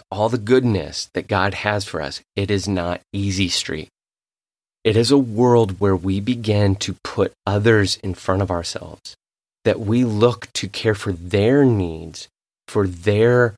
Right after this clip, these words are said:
hurts and pains, to, to celebrate with their celebrations when, when we're sad. We put others first, and as we do, Paul says, that's when we get to experience the fullness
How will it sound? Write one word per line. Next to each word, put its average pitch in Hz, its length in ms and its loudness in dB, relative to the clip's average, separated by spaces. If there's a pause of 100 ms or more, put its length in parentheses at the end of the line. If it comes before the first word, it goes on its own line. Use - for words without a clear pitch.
(240)
hurts - 440 -2
and 98 180 -4
pains, 92 640 -2
to, - 140 -6 (100)
to 98 140 -6
celebrate 113 760 0
with 95 160 -8
their 107 220 2
celebrations 92 920 -2
when, 87 260 -4 (160)
when 90 280 -2
we're 110 260 4
sad. 104 640 -2 (1200)
We 113 220 0
put 135 320 2
others 104 680 2
first, - 520 0
and 98 100 -4
as 98 240 -2
we 107 100 -4
do, 98 640 2
Paul 87 240 -8
says, 80 460 -8 (400)
that's 113 500 0
when 120 180 4
we 117 80 4
get 107 200 0
to 95 120 -4
experience 107 760 -2
the - 140 -14 (160)
fullness 120 800 2